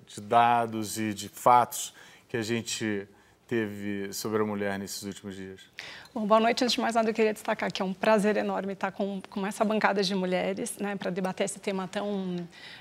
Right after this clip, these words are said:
Speaker 2: é, tão importante pra, pra nós. E eu queria destacar, nesse começo do, do debate, é, um dado que é o resultado da pesquisa de um pesquisador e de, do amigo, é, Jefferson Nascimento, que fez um levantamento dos casos de feminicídio no começo de dois mil e dezenove, né? Então, esse levantamento foi até dia três de março,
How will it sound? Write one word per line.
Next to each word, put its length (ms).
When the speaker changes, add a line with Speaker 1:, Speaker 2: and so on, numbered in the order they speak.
Speaker 2:
é, 140
tão 180
importante 600
pra, 400
pra 180
nós. 320
E 40
eu 60
queria 240
destacar, 600
nesse 220
começo 420
do, 260
do 120
debate, 680
é, 220
um 140
dado 360
que 120
é 20
o 20
resultado 460
da 80
pesquisa 800
de 140
um 40
pesquisador 600
e 40
de, 120
do 180
amigo, 480
é, 220
Jefferson 420
Nascimento, 720
que 100
fez 180
um 40
levantamento 580
dos 180
casos 280
de 100
feminicídio 640
no 60
começo 400
de 80
dois 160
mil 100
e 60
dezenove, 500
né? 140
Então, 120
esse 140
levantamento 560
foi 180
até 200
dia 160
três 340
de 80
março, 540